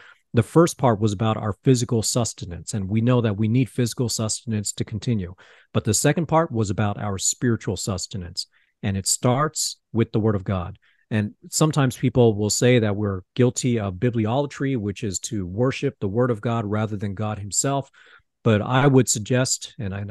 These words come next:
my st-, my stance would be that it is impossible to worship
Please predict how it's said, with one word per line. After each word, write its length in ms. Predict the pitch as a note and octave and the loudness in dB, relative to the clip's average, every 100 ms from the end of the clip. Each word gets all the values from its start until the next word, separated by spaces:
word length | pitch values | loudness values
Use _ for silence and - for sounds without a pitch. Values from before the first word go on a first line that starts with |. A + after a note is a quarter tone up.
| A2+ | -10
my 300 | - A2+ B2+ | -6 2 2
st-, 340 | C3+ - C#3 A#2+ | 2 0 -2 -2
my 220 | A#2+ C3+ | 0 0
stance 380 | - C3+ A#2+ - | 0 -2 -2 -2
would 100 | G2 | -2
be 140 | G#2+ | 0
that 200 | A2 G#2 | 0 -2
it 240 | - A#2+ | -2 -2
is 140 | A2+ G#2+ | -2 -4
impossible 880 | G2+ - C#3+ E3+ - C3 G2 A2 - _ _ _ | -6 -4 -2 -2 0 0 0 -2 -6 _ _ _
to 80 | A#2 | -2
worship 500 | G2 B2 B2+ C3+ | 2 2 2 -2